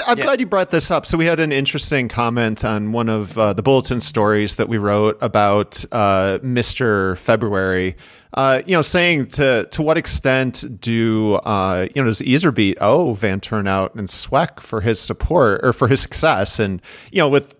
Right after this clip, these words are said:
Speaker 1: I guess the, the backdrop to that being, it seems likely that the end of twenty twenty-two, at the beginning of next year, it seems likely,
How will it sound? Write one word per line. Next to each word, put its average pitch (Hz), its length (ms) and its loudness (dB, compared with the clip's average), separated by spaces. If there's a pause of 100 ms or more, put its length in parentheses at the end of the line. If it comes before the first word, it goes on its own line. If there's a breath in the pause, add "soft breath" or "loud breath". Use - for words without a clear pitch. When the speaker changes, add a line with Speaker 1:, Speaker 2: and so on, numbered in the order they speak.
(160)
Speaker 1:
I 139 60 2
guess 127 220 0
the, 104 460 0
the 113 100 -4
backdrop 113 420 0
to 113 80 -4
that 104 240 0
being, 104 440 -4
it 127 160 -2
seems 127 720 0
likely 113 580 2
that 104 200 0
the 104 120 0
end 98 120 -2
of 92 80 -8
twenty 104 240 -4
twenty-two, 151 580 -2
at 143 60 2
the - 60 -18
beginning 107 260 0
of 92 60 -4
next 131 300 -4
year, 101 160 0
it 90 80 -6
seems 151 320 -4
likely, 202 460 2